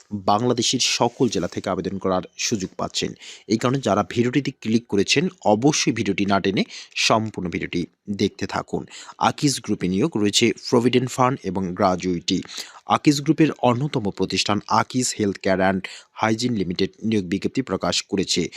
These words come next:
প্রতিষ্ঠানটির কর্পোরেট সেলস বিভাগ এক্সিকিউটিভ, জুনিয়র এক্সিকিউটিভ পদে জনবল নিয়োগের জন্য বিজ্ঞপ্তি দিয়েছে। আজ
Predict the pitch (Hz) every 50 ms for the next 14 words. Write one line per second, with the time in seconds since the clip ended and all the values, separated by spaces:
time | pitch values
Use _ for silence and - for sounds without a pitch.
0 | - - - - - - - 131 139 - 151 151 156 - - - - 120 117 117
1 | - - 147 147 139 - - - 110 95 98 101 - 95 85 107 98 - 120 147
2 | - - - 107 110 110 110 127 123 - 131 123 135 135 127 - - _ 107 104
3 | - 120 123 131 135 123 92 87 82 - 98 95 - 101 90 101 - - 107 104
4 | 170 220 - - - - - - - 113 101 - 117 120 135 131 143 143 143 147
5 | 143 131 143 131 180 190 170 107 98 85 - 98 82 101 98 95 95 95 90 -
6 | 110 98 - - - - - - - - 87 101 104